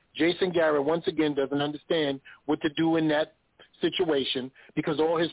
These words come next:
plays are to get into the red zone. He doesn't play, he doesn't have an after the red zone playbook. We all can say that now. It's after six games. We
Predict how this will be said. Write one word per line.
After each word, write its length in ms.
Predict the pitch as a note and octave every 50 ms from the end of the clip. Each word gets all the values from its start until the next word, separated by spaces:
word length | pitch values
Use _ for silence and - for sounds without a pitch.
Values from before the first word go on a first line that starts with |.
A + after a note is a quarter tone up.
| -
plays 400 | - G3+ G#3+ G3 E3+ D#3 C#3+ C3+ - _ - - - -
are 160 | D3+ D3+ C#3+ -
to 80 | - C3+
get 300 | B2 A#2+ F3 A3 G#3 - _ _ _ _ _ _ _
into 260 | F#3+ F3+ E3+ - E3 C#3+
the 80 | C#3+
red 280 | C#3 D3+ D3 C#3+ C3 A#2
zone. 220 | A#2 A2 - - - _ _
He 80 | -
doesn't 280 | B2+ C3+ C3+ F3+ G3 -
play, 240 | G3+ G3+ F#3+ G3 - _ _ _ _
he 60 | B2
doesn't 220 | B2+ C#3+ D#3 G3 G#3+
have 200 | G#3+ G#3 G3 F3
an 120 | E3 D3+ - _ _
after 460 | - F3 G3+ G3+ G3+ - _ G3+ F#3+ F3+
the 140 | E3 D#3+
red 280 | C#3+ B2+ D3 D3+ E3 D3+ C3 B2
zone 240 | D#3 D3 D3 D3 -
playbook. 360 | D#3 D3 C3 A2 - - - - _ _ _ - _ -
We 160 | B2+ C#3 C3+
all 140 | C#3+ D#3 D#3 -
can 140 | D#3+ D3 - -
say 180 | F#3+ F3+ E3+
that 260 | C#3 B2+ G#2+ G2 F2+ -
now. 200 | - - - -
It's 100 | - - A#2+
after 200 | B2 - - - _
six 160 | F#3 F3+ E3 D#3 D#3
games. 280 | F3+ D#3 B2 F#2 - _ _ _ _ - _ _ _
We 80 | -